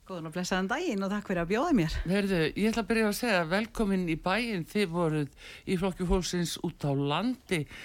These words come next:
Speaker 2: Núna, það, þi-, það er hvað, kjördæmavika
Speaker 1: Það er kjördæmavika.
Speaker 2: og þið bara lögðu landið til fót.
Speaker 1: Við í rauninni þjófstörtuðum og flugum á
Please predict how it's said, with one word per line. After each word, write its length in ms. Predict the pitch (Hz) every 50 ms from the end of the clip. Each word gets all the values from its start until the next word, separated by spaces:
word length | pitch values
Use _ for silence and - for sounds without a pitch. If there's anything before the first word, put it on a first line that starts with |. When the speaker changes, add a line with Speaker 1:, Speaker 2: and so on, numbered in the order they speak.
| - - -
Speaker 2:
Núna, 480 | - - 208 208 202 196 170 165 151 147
það, 220 | 156 156 165 147 143
þi-, 200 | 139 - 202 180 -
það 360 | 165 165 160 147 135 127 120
er 180 | 120 120 113 113 117 104
hvað, 460 | - - - 117 107 98 92 - - - - - - -
kjördæmavika 880 | - - 208 226 233 - 247 226 233 226 226 233 220 - - 226 233
Speaker 1:
Það 400 | 226 - - - - - - 160
er 20 | -
kjördæmavika. 540 | - - 160 180 165 156 151 143 147 147 131
Speaker 2:
og 80 | -
þið 180 | - 196 196 -
bara 240 | - - 170 165 165
lögðu 300 | 175 175 165 156 147 151
landið 340 | 160 185 175 - 156 139
til 100 | 135 147
fót. 380 | 143 - - 120 104 - - -
Speaker 1:
Við 220 | - 170 170 170 170
í 60 | 165
rauninni 280 | 175 175 175 175 170 160
þjófstörtuðum 880 | - 185 175 180 175 - - - 202 196 - - 202 185 180 170 170
og 140 | 165 165 156 -
flugum 420 | - 190 185 180 180 175 170 170 160
á 80 | 160